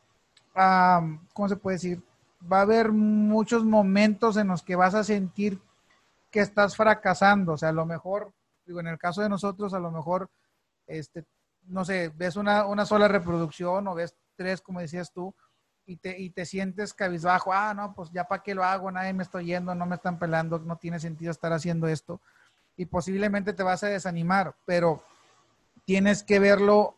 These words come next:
eh, como dices tú, la otra cara de la moneda y darle esa vuelta de decir, "Por esos tres que me están oyendo, yo voy a seguir haciendo contenido porque hay tres personas que me están poniendo atención".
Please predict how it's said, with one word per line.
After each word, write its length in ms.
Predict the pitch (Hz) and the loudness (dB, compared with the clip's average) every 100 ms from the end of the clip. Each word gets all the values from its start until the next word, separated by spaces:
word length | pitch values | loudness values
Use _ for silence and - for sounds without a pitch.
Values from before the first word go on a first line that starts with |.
| - | -8
eh, 320 | 170 175 170 | -4 -2 -2
como 160 | 170 175 | -2 -2
dices 180 | 180 180 | -2 -2
tú, 160 | 202 | -2
la 160 | 190 170 | 2 0
otra 220 | 165 196 | 0 -6
cara 200 | - 190 | -4 -4
de 60 | 202 | -2
la 100 | 202 | -2
moneda 520 | 185 180 190 208 214 | -4 -2 0 0 0
y 100 | 180 | -6
darle 280 | 165 170 185 | -6 -6 -6
esa 140 | 196 | -4
vuelta 480 | 190 180 190 180 196 | -4 -2 -4 -2 -4
de 80 | 190 | -4
decir, 440 | 175 151 190 190 - _ _ _ - | -6 -6 -6 -8 -12 _ _ _ -6
"Por 160 | 175 | -4
esos 400 | 180 196 233 233 | -2 -2 -4 -4
tres 280 | - 214 220 | -2 -2 -2
que 140 | - 220 | -2 0
me 80 | |
están 280 | 202 202 196 | 2 2 4
oyendo, 480 | 208 202 196 190 220 180 | 4 4 4 2 0 0
yo 100 | 165 | 0
voy 140 | 170 180 | 2 2
a 60 | |
seguir 320 | 170 156 185 254 | 0 0 4 4
haciendo 320 | 220 214 208 | 4 2 2
contenido 580 | 202 190 185 180 202 214 - - - | 0 0 0 0 -2 -6 -16 -16 -4
porque 240 | 160 143 | -2 0
hay 100 | 156 | 0
tres 260 | 151 185 185 | 2 2 4
personas 400 | 214 185 196 190 | 2 4 2 0
que 100 | 180 | -2
me 80 | 151 | -2
están 260 | 165 165 | 0 0
poniendo 320 | 170 175 170 | 0 2 2
atención". 540 | 170 156 147 139 185 | 0 0 -4 2 2